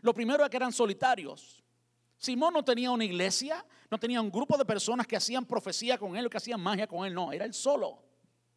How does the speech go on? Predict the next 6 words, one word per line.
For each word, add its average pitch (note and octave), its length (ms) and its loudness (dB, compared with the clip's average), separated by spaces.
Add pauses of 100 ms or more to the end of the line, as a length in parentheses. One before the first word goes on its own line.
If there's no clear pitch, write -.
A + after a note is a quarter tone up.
(920)
Este C4 300 0
hombre, D#4 500 -2 (800)
Elimas, C#4 840 -4 (680)
también A3 320 0
era D4 340 4
solo. D#4+ 560 2